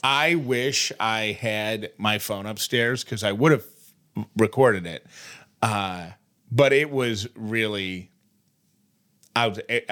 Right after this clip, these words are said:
it was, you know, reading Goodnight Moon and, uh, you know, a, a bowl full of mush and an old women, woman who kept <laughs> saying hush.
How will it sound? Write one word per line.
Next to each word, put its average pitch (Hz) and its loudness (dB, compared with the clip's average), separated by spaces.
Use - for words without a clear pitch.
it 127 -2
was, 113 -4
you 135 -4
know, 95 -4
reading 117 2
Goodnight 110 -2
Moon 98 -10
and, 151 2
uh, 143 0
you 135 2
know, 117 0
a, 120 2
a 117 -2
bowl 113 -4
full 156 0
of 151 0
mush 214 0
and 123 4
an 156 4
old 165 4
women, 180 2
woman 147 4
who 120 -2
kept 139 2
<laughs> - -2
saying 127 2
hush. - 0